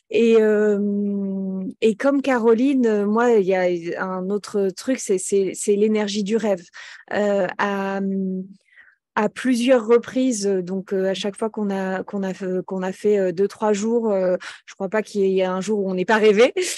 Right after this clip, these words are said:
Et, euh, et enfin, une fois où on n'est pas rêvé. Et en fait, j'ai souv-, j'ai des souvenirs physiques de, de sentir des sensations de l'énergie qui est déjà là, en fait. Et, euh, donc ça, c'est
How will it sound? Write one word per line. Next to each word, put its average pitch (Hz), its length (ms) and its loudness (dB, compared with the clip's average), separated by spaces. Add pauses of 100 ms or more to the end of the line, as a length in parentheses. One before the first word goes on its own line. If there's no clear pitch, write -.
(200)
Et, 220 300 6
euh, 202 320 6 (100)
et 202 400 4
enfin, 190 220 -2
une 196 160 -2
fois 226 280 2
où 202 100 2
on 196 60 -2
n'est 180 120 -2
pas 226 160 2
rêvé. 208 560 4
Et 190 80 2
en 185 120 -4
fait, 262 400 2
j'ai 190 200 0
souv-, 220 500 -6
j'ai 202 220 0
des 214 140 2
souvenirs 269 840 0 (500)
physiques 285 840 -2 (340)
de, 202 880 4
de 196 220 -2
sentir 294 760 -2
des 226 140 8
sensations 262 800 2
de 262 120 6
l'énergie 226 540 4
qui - 80 0
est 240 60 4
déjà 208 340 4
là, 214 240 6
en 170 80 -6
fait. - 380 -4 (420)
Et, 208 280 6
euh, 190 720 0 (180)
donc 196 260 0
ça, 285 260 2
c'est 196 500 6